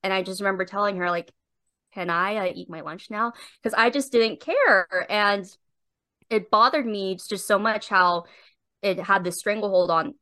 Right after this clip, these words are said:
on people when I was in school. That being said, it didn't actually turn me on into politics. In fact, it bothered me because of the divisiveness. Now, mind you, I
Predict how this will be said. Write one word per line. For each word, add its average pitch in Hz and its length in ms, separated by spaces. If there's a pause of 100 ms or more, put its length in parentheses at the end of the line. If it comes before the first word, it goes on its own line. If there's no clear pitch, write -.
on 180 160
people 165 500
when 170 140
I 165 80
was 160 180
in 151 120
school. 175 580 (800)
That 214 260
being 208 160
said, 190 480 (1500)
it 208 180
didn't 254 240
actually 214 440
turn 190 280
me 180 80
on 233 180
into 202 160
politics. 180 580
In 185 120
fact, 185 200
it 170 120
bothered 214 320
me 165 160
because 175 360
of 170 140
the 170 80
divisiveness. 175 1000
Now, 196 120
mind 202 240
you, 190 80
I 175 220